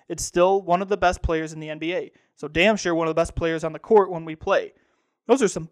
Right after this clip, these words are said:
big words from Zach LaVine, and this is important. He's playing through this knee injury because this is a contract year. He's going into free agency. And hopefully, and all signs point to the Bulls bringing him back, but I don't know if that's for sure yet.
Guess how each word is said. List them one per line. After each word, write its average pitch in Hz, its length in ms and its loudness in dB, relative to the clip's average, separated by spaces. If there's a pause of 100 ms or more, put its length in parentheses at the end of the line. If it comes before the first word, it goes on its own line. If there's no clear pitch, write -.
big 247 180 -2
words 202 300 2
from 165 120 -14
Zach 190 280 -4
LaVine, 170 300 -8
and 156 140 -12
this 269 200 -2
is 185 140 -8
important. 240 560 -8 (320)
He's 185 180 -4
playing 240 360 -2
through 233 240 -10
this 165 180 -4 (140)
knee 214 280 -4
injury 147 380 -10 (400)
because 185 600 2 (420)
this 254 140 -2
is 180 60 -10
a 165 40 -12
contract 214 560 -2
year. 123 260 -14
He's 240 160 -6
going 233 160 0
into 180 140 -6
free 190 240 0
agency. 139 480 -12 (420)
And 170 340 2 (220)
hopefully, 208 800 0
and 151 140 -8
all 190 160 -10
signs 202 300 -12
point 185 260 -10
to 175 100 -2
the 165 60 -4
Bulls 156 400 -10
bringing 147 340 -10
him 151 320 -16
back, 147 340 -2
but 160 120 -16 (240)
I 170 80 -2
don't 160 180 -4
know 165 340 -2 (380)
if 170 220 0
that's 151 200 -2
for - 160 -18
sure 247 360 -4
yet. - 340 -4